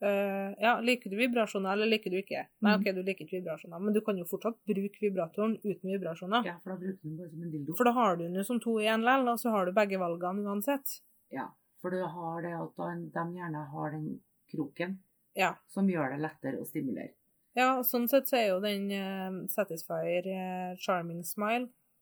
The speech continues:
Speaker 2: Mhm.
Speaker 1: det er jo en genial G-punktsvibrator. Den ser kanskje litt kantete ut,
Speaker 2: <laughs>
Speaker 1: men den kanten der er jo som fingrene, omtrent,
Speaker 2: Ja.
Speaker 1: som kanten på fingrene. Eh, så for å masse G-punktet så er jo den helt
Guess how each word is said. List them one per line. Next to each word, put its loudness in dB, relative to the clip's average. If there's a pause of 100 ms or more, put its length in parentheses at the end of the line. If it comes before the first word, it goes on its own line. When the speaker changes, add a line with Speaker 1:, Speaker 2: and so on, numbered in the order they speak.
(120)
Speaker 2:
Mhm. -4
Speaker 1:
det 6
er 6
jo 0
en -2
genial -2
G-punktsvibrator. -4
Den 0
ser -2
kanskje -4
litt -4 (920)
kantete 4
ut, -6 (180)
Speaker 2:
<laughs> -8
Speaker 1:
men 4
den 4
kanten 2
der 6
er 4
jo 4
som 0
fingrene, 2 (880)
omtrent, -2 (100)
Speaker 2:
Ja. -2
Speaker 1:
som -2
kanten -2
på -2
fingrene. -2 (680)
Eh, 4
så -4
for 4
å 2
masse 0
G-punktet 0
så 2
er 4
jo 4
den -2
helt -2